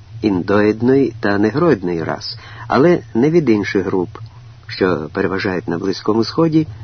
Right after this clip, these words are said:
та в Північній Африці. Найперспективніше відкриття в царині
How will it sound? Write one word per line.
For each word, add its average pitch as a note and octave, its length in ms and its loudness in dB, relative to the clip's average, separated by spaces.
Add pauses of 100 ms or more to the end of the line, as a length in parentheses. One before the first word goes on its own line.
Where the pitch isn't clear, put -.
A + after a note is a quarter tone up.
(140)
та A2 100 2
в F#2+ 40 -8
Північній G2+ 500 0
Африці. - 500 -12 (2500)
Найперспективніше B2 1400 4
відкриття G2+ 800 0
в - 100 -14
царині F#2 500 0